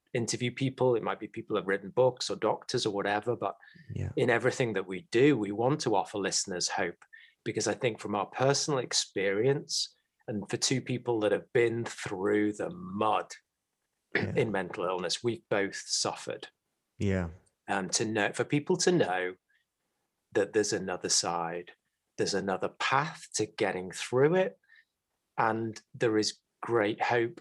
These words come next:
Speaker 1: in the knowledge that there's two people here that, I mean, I can speak very openly for my,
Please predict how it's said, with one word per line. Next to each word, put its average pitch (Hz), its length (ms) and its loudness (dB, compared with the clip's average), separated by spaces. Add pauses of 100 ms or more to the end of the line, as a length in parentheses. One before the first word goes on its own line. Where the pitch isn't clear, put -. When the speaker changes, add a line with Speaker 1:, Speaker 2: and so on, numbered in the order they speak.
Speaker 1:
in 107 200 2
the 104 240 0 (600)
knowledge 117 560 2
that 117 140 2
there's 127 140 2
two 135 220 2
people 123 340 -2
here 107 360 4
that, 101 260 0 (160)
I 107 60 0
mean, 107 140 0
I 107 120 4
can 90 140 -6
speak - 400 -4
very 98 280 2
openly 98 440 -4
for 95 140 -10
my, 90 280 -4